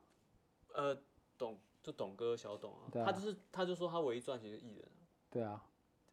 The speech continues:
Speaker 1: 那我觉得就是他纯粹不会做生意啊，讲坦白这样。
Speaker 2: 嗯。
Speaker 1: 对，可是重点是，事实上你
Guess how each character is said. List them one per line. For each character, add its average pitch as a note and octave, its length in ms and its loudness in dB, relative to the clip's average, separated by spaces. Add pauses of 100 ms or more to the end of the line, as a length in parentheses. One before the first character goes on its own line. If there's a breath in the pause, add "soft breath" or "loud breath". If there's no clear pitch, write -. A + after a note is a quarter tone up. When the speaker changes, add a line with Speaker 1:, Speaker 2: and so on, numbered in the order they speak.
(180)
Speaker 1:
那 G#3 120 8
我 D#3 120 6
觉 A2+ 140 -2
得 C#3+ 60 4
就 D#3+ 100 -2
是 E3 80 -2
他 D#3 200 2
纯 G#2+ 280 -6
粹 C3 180 -4
不 - 300 -12
会 B2 180 -2
做 A2 280 -4
生 F#2+ 280 -8
意 F#2+ 160 -12
啊， G2+ 60 -18 (180)
讲 G#2 160 -10
坦 G2+ 160 -14
白 F#2 120 -12 (120)
这 - 80 -18
样。 G#2+ 100 -20 (100)
Speaker 2:
嗯。 A2 260 -4 (160)
Speaker 1:
对， A2 180 0
可 A#2+ 120 -6
是 G3 120 0
重 F#3 160 2
点 A2+ 120 -4
是， D3 180 -4 (1000)
事 - 180 -4
实 D#3 60 0
上 C3+ 320 0
你 G2 300 -8